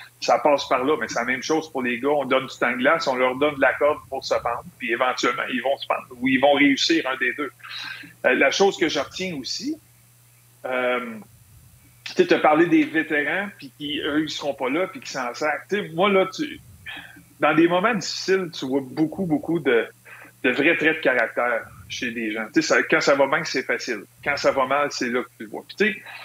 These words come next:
je vais ramener ça à mon expérience personnelle. C'est un ra-, c'est quelque chose qui est différent, mais vous allez comprendre le sens au fil que je l'explique.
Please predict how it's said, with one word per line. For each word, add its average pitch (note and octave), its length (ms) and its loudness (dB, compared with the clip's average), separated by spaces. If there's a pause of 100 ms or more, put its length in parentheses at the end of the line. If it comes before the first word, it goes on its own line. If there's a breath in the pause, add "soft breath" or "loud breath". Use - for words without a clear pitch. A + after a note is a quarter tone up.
(280 loud breath)
je C#3+ 100 0
vais C#3 100 6
ramener D3 180 2
ça G#3+ 120 2
à - 20 6
mon F3 140 0
expérience D3+ 480 0
personnelle. C3 480 -6
C'est C3+ 220 -8
un C#3+ 100 0
ra-, D3+ 220 0
c'est - 180 -8
quelque D#3+ 220 -2
chose C4 240 -4
qui E3+ 140 -4
est D3 40 0
différent, D3+ 640 0 (400)
mais C#3+ 140 -2
vous C#3+ 100 -2
allez D#3 160 4
comprendre E3+ 420 0
le C#3+ 120 2
sens E3+ 340 -6
au B2+ 140 -6
fil D#3 160 -6
que B2 160 -4
je B2 80 -4
l'explique. B2 480 -6